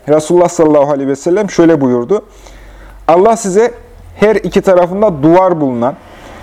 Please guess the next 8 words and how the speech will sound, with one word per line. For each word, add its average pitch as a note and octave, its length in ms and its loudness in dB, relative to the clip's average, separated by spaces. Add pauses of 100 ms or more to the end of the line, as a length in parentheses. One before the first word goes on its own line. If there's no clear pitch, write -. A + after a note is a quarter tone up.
(260)
dosdoğru F#3 560 2
bir D3 120 0
yolu F#3+ 280 -2
misal F3 380 0
verdi. G#2+ 360 -4 (1500)
Bu G3+ 160 2
duvarın G#3+ 420 2
da G#3 200 0